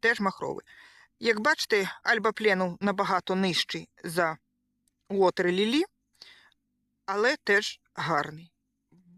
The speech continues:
Я дуже щаслива, що маю ось ці сорти. Коли я Альба Пленум купувала, то Water Lily мені подарувала пані Лі-, Лі-, Ліна. Я буду дя-, вдячна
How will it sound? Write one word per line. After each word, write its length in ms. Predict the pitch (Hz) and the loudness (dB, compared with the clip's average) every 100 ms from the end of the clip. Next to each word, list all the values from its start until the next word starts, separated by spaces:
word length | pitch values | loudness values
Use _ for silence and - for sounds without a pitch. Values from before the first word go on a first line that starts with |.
| _ _ _ _ - | _ _ _ _ -10
Я 380 | - 202 277 302 - | -4 2 2 2 -4
дуже 400 | 190 233 202 190 | 0 2 4 2
щаслива, 560 | - 196 - 269 311 | 2 0 2 0 2
що 220 | - - | -2 -2
маю 320 | 185 190 240 220 | 0 2 2 -2
ось 140 | 202 | -6
ці 140 | - | -6
сорти. 420 | 190 196 - - - - - - - - - - - | -2 -2 -2 -8 -14 -16 -20 -20 -20 -20 -18 -18 -14
Коли 320 | - 240 240 | 2 2 4
я 360 | 233 214 185 170 - - - _ _ _ _ _ | 2 2 2 0 -8 -20 -20 _ _ _ _ _
Альба 280 | 214 208 208 | -4 0 -2
Пленум 420 | - 196 165 170 | 2 2 2 -2
купувала, 680 | - 214 269 254 294 302 302 - - _ - | -4 -4 -2 2 2 0 -4 -8 -20 _ 0
то 140 | 214 | 2
Water 440 | 196 202 196 208 | 4 4 4 4
Lily 360 | 208 214 240 311 - - | 4 4 4 2 0 -2
мені 360 | 185 202 240 - | 0 2 0 -2
подарувала 540 | - 185 175 175 220 214 | -2 2 2 2 2 0
пані 400 | - 165 180 180 | -2 -2 0 -4
Лі-, 340 | 151 151 - | -4 -8 -4
Лі-, 400 | 190 160 - - | -2 -2 -2 -4
Ліна. 380 | 196 175 147 151 _ - - - - | -2 -2 -2 -6 _ -20 -20 -16 0
Я 300 | 220 247 - _ _ _ _ _ _ _ _ _ _ _ _ _ | 2 2 -2 _ _ _ _ _ _ _ _ _ _ _ _ _
буду 280 | - 196 208 | -4 0 0
дя-, 220 | 180 240 220 | 2 2 0
вдячна 640 | 180 226 302 - 208 180 | 0 0 2 0 -2 -4